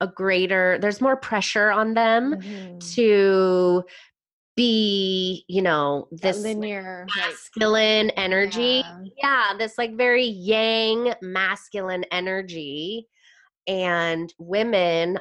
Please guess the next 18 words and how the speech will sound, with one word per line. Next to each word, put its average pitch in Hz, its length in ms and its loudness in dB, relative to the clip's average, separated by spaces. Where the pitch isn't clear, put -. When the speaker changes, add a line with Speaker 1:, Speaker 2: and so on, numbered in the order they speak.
Speaker 1:
are 165 160 0
more 165 500 0
encouraged 151 1120 -4
to, 160 260 -2
like, 160 180 -2
we're 180 220 2
allowed 160 580 0
to 175 200 -12
kind 156 200 -4
of 156 180 -4
have 147 260 -6
both. 302 340 0
Speaker 2:
Mm. 208 460 -8
Speaker 1:
And 185 240 -4
so 170 1300 2
I 175 440 -2
do 180 680 0
think 160 340 0